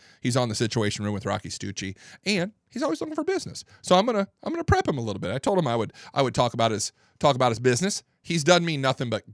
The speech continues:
I, I mean, he's taken great care of me. Scotty is a great friend of the show. He did a great job with the Matlock Show logo, with the Conservative Cartel logo. He's done my shirts that you've seen, beating the left over the head with it,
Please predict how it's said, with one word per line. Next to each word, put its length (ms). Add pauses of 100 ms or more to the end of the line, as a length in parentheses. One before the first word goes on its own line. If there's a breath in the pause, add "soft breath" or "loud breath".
(240)
I, 160
I 60
mean, 160
he's 160
taken 240
great 180
care 160
of 80
me. 80
Scotty 400
is 80
a 60
great 260
friend 220
of 60
the 40
show. 400 (300 loud breath)
He 100
did 160
a 160
great 540
job 320 (600)
with 140
the 80
Matlock 400
Show 220
logo, 440 (220 loud breath)
with 140
the 80
Conservative 480
Cartel 320
logo. 420 (160 loud breath)
He's 240
done 220
my 160
shirts 720 (160)
that 140
you've 120
seen, 240
beating 200
the 80
left 180
over 100
the 80
head 200
with 180
it, 120